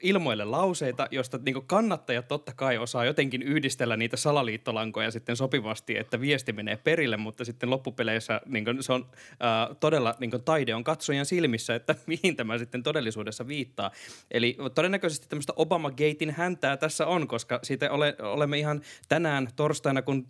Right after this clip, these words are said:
ää, tätä jaksoa teemme, niin nähty useita, ö, twiittejä, mutta, ö, Tuomo, mitä mieltä sä oot siitä, että tota, ö, onko, ollaanko me nyt sorruttu semmoiseen, että me otetaan nyt jälleen vaan niitä,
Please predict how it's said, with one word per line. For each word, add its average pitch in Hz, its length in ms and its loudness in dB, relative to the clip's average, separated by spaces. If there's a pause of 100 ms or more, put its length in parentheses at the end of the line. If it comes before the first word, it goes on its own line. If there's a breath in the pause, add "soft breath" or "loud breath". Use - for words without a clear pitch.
(140)
ää, 135 220 2
tätä 139 260 0
jaksoa 139 500 2 (560)
teemme, 160 380 4
niin 120 180 0 (200 loud breath)
nähty 135 300 0
useita, 127 480 0 (340 loud breath)
ö, 127 260 2 (100)
twiittejä, 151 540 2
mutta, 110 360 0 (380 loud breath)
ö, 117 420 2
Tuomo, 165 380 4 (240 soft breath)
mitä 165 220 2
mieltä 170 260 2
sä 143 200 0 (260 soft breath)
oot 170 320 4
siitä, 151 460 0
että 113 220 -4
tota, 117 460 -2 (260)
ö, 117 380 0 (160)
onko, 131 460 0 (260)
ollaanko 151 400 2
me 170 100 2
nyt 165 240 -2
sorruttu 165 420 2
semmoiseen, 147 480 2
että 120 120 -2
me 127 60 2
otetaan 139 300 0
nyt 135 160 -4
jälleen 156 360 4
vaan 147 160 4
niitä, 123 260 2